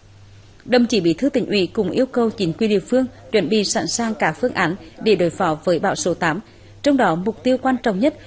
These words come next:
là bảo đảm an toàn tính mạng cho người dân. Cần kiên quyết di dời những hộ dân sống trong vùng nguy hiểm có nguy cơ bị lũ ống, lũ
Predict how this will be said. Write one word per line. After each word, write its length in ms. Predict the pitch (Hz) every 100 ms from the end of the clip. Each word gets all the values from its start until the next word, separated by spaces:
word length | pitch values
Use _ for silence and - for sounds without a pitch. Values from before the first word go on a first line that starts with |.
| -
là 180 | 214 226
bảo 220 | 220 208
đảm 200 | 185 202 -
an 140 | 240 233
toàn 120 | 220
tính 220 | 175 160
mạng 180 | 208 196
cho 140 | 233
người 160 | 226 190
dân. 200 | 226 226 - - - - -
Cần 180 | 247 226
kiên 220 | - 269
quyết 160 | 254 170
di 160 | 262
dời 220 | 247 240
những 240 | 196 196 254 269
hộ 140 | 208
dân 220 | 170 247
sống 240 | - 185 165
trong 180 | 247
vùng 180 | 247 214
nguy 100 | 220
hiểm 240 | 233 190 143
có 140 | - 165
nguy 140 | 233
cơ 200 | - 233
bị 220 | 185 202
lũ 200 | 180 190
ống, 240 | - 156 160
lũ 120 | 196